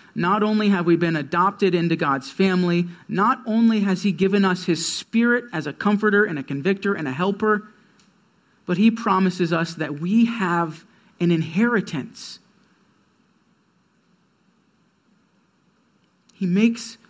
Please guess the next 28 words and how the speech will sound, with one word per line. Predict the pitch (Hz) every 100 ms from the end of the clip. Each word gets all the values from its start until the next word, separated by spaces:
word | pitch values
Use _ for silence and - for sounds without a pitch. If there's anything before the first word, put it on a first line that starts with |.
| _ _
us | 160 - -
heirs. | 170 180 170 104 - - - - _ _ _ _ _ _ _ _ _ _ _ _ _ _ _ _ _ _ _ _ _ _ _ _ _ -
And | 156
this | 180
is | 185
how | 175
Paul's | - 180 170 170
gonna | 156
wrap | 139 151 160
up | 160 156
this | 160 165
argument | 147 156 160 151 139 - - _ _
to | 151
the | 143
Galatians | 143 139 160 - 135 131
this | 127 -
morning. | 143 135 135 135 - _ _ _ _ _ _ _ _ _ _ _ _ _ _ _ _ _ _ _ _
That | 156
you, | 151 180 214 226 226
as | 165 160 151
ones | 143 170 190 202 196
who | 185 165 160 - _ -
have | 160 151
been | 165 151 156
brought | 156 160 190 220 190
out | 180 202
of | 185 180
captivity, | 196 180 180 170 156 156 156 147